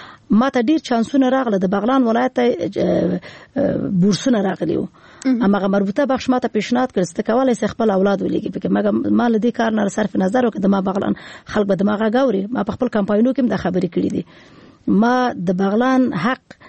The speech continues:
Speaker 1: بغلانیو ته پرېښود. که نور چا وشکه استفاده کړې، نوم یې نه اخلمه. که وکیل ده، که سناتور ده، هر چا که استفاده کړې. مګر هم دا کار ما کړی نه ده.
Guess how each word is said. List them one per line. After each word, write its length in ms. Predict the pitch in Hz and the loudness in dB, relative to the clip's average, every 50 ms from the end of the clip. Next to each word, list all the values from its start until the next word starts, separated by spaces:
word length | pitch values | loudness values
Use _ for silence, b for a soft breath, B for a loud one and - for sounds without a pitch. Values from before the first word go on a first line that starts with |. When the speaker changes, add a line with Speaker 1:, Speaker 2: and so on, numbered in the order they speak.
| B B B B B - | B B B B B -6
Speaker 1:
بغلانیو 580 | - - 190 175 185 180 185 190 190 202 208 | -4 -2 0 0 2 2 2 2 4 2 2
ته 120 | 185 - 190 | 0 -2 -4
پرېښود. 440 | - 190 180 - - - 185 - - _ | -4 -4 -6 -6 -6 -8 -10 -10 -10 _
که 80 | - 247 | 0 2
نور 160 | 247 311 302 | 2 2 2
چا 180 | - - 254 233 | 2 0 0 0
وشکه 180 | 220 - - | 0 -2 -2
استفاده 380 | 214 - - - 214 208 208 247 | -4 -6 -4 -4 -4 0 0 0
کړې، 280 | 226 - 226 233 226 | 0 2 2 4 4
نوم 180 | 220 220 220 214 | 4 4 4 4
یې 40 | 208 | 4
نه 120 | 208 202 | 2 0
اخلمه. 340 | 185 - - 170 - - - 214 247 - _ | 0 -2 -4 -8 -8 -8 -8 -12 -16 -20 _
که 320 | - 185 180 - - 180 180 196 269 - - 196 - - | -10 -6 -4 -4 -4 -4 -4 -4 -4 -2 0 0 0 0
وکیل 300 | 180 170 - 202 208 214 | -2 -2 0 2 2 4
ده، 160 | 214 202 196 | 2 0 0
که 120 | - 196 | -2 -4
سناتور 440 | - - 190 - 180 180 - 208 208 | -6 -4 -2 -2 -4 -2 -2 0 0
ده، 80 | 196 202 | 2 0
هر 60 | 208 | 0
چا 160 | - - 185 | -2 -4 -4
که 100 | - 196 | -4 -6
استفاده 380 | 175 - 190 190 180 190 - 185 | -8 -8 -6 -6 -6 -4 -4 -4
کړې. 240 | - - - - 196 B B B B B B B - | -6 -4 -6 -6 -8 B B B B B B B -2
مګر 140 | 190 190 196 | 0 2 2
هم 120 | 196 196 | 2 2
دا 120 | 190 202 | 0 0
کار 200 | 190 - 202 185 | -2 -2 -2 -2
ما 140 | 185 180 185 | 0 0 0
کړی 220 | 180 - 220 214 220 | 0 0 0 2 2
نه 100 | 240 254 | 2 0
ده. 140 | 240 220 | 0 -4